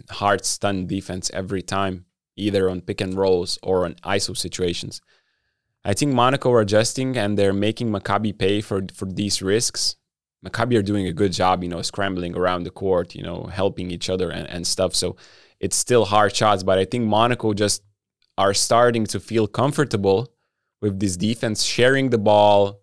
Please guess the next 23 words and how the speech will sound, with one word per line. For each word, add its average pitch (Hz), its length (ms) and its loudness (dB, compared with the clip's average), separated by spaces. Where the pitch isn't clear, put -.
cutting, 110 640 2
maybe 95 260 -4
flare 117 380 4
screening 110 560 0
with 98 300 -2
the, - 80 -12
uh, 90 260 0
you 98 100 0
know, 98 140 0
doing 107 220 2
flare 110 260 2
screens 107 440 -2
with 92 160 -4
the 95 60 0
guys 95 340 2
that 87 160 -6
can't 101 300 -4
really 98 240 0
shoot. 101 380 0
You 101 80 -6
know, 92 140 -4
John 92 300 -2
Brown 95 480 -2